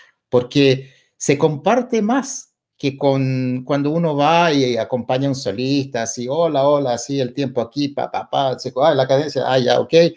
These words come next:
eh, un café, no, mira, es que tengo que mañana levantarme temprano, tengo que ir al <laughs> aeropuerto".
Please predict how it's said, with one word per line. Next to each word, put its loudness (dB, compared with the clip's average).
eh, 4
un -2
café, 2
no, 2
mira, 0
es -8
que -8
tengo -2
que -4
mañana 0
levantarme 0
temprano, 2
tengo 2
que 4
ir 2
al 4
<laughs> -
aeropuerto". 0